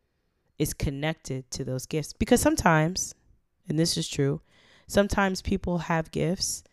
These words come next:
and those gifts are meant for a smaller purpose. Maybe it's not meant for you to be fully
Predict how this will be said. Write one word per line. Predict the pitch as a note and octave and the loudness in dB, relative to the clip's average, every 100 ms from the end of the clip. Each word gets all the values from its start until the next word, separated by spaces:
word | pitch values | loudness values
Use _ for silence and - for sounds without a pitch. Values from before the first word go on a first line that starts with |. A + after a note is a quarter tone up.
| _ _ _ _ - | _ _ _ _ -6
and | D#3 D#3 | -4 -2
those | D#3+ E3 | -2 -2
gifts | E3+ E3+ E3+ - - | -2 0 0 -4 -4
are | D#3 | -4
meant | D3 D3 D3 - _ | -2 -2 -4 -6 _
for | - - C#3+ C#3 C3 C3 C3+ _ _ _ _ _ _ _ _ _ - | -12 -4 -2 0 -2 -4 -8 _ _ _ _ _ _ _ _ _ -6
a | E3+ | -4
smaller | - G3 F3+ C#3 | -2 -2 -2 -2
purpose. | - - - - - - _ _ _ _ _ _ _ E3 | -6 -10 -12 -12 -12 -14 _ _ _ _ _ _ _ -2
Maybe | E3 F3 F3+ | 0 0 -2
it's | E3 - | -4 -6
not | D#3+ D#3 D#3 - _ _ - | -4 -2 -2 -6 _ _ 0
meant | E3 D#3+ - | 2 2 0
for | D#3+ | -4
you | D3+ D#3 | -2 -2
to | C#3 C3+ | -2 -2
be | D3+ E3+ D#3+ D#3 D#3+ _ _ _ _ _ _ _ _ _ _ _ | -2 -2 -2 -2 -6 _ _ _ _ _ _ _ _ _ _ _
fully | - - F3 E3 E3 E3 D#3+ | -10 -2 0 0 -2 -2 -6